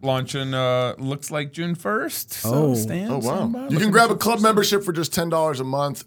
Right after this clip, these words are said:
Speaker 3: That's two cups of coffee if you're into girly coffee. So go again.
Speaker 1: <laughs>
Speaker 3: Go ahead, sign up, fight laugh feast dot com. Get signed up today. That's fight laugh feast dot com. Become a club member. Support, um, all this ruckus.
Speaker 1: I, I, I wanna say, um,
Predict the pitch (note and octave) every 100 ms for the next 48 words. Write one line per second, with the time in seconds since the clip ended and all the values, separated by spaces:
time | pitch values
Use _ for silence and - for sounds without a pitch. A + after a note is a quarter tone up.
0 | - C#3+ B2+ - - - A3+ A3 G3+ D#3
1 | - D#3 D3 D3 - C3+ A#2 G#2+ B2+ B2
2 | A#2+ C3 C3 C3 - - D#3+ C#3 G#3 B3
3 | D#3 C3+ C3+ - C#3 C3 G3 G#3 F3+ C3+
4 | C#3 - F#3 G3+ F3 - - E3 F3+ F3
5 | - D#3+ - D3+ C#3+ D#3 D#3 C#3 C3+ -
6 | D3 D3 C#3 - F#2 C3+ C#3 C3+ A2+ -
7 | - - C3+ D3 C3 C3+ B2 B2+ A#2 B2
8 | A#2 B2+ E3+ D#3+ D3 B2+ B2+ B2 B2 -
9 | - _ - A#2+ - C#3+ C3+ - _ _
10 | _ - A2 G2 F#2+ - G#2+ G2+ - F#2+
11 | - - - F#3 - - D3 A#3 A3+ C3+
12 | C#3+ A#2 - - A#2+ G2+